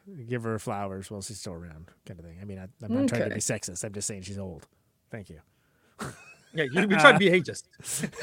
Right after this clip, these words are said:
Speaker 1: <laughs> exactly. I'm just ageist. Come on. <laughs> Uh, Christina, what do we got?
Speaker 2: Uh, best nominees for makeup and hairstyling. Where's Priscilla? Uh,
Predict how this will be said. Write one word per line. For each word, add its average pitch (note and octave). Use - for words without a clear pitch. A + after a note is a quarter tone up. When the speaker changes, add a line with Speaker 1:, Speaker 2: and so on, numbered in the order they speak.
Speaker 1:
<laughs> -
exactly. E3
I'm E3+
just F3+
ageist. F#3
Come G#3+
on. C#3
<laughs> A3+
Uh, E3+
Christina, E3+
what C3+
do -
we E3+
got? D3
Speaker 2:
Uh, G3+
best F#3+
nominees A#3
for -
makeup A3+
and C#4+
hairstyling. G#3+
Where's C#4
Priscilla? D#4+
Uh, A3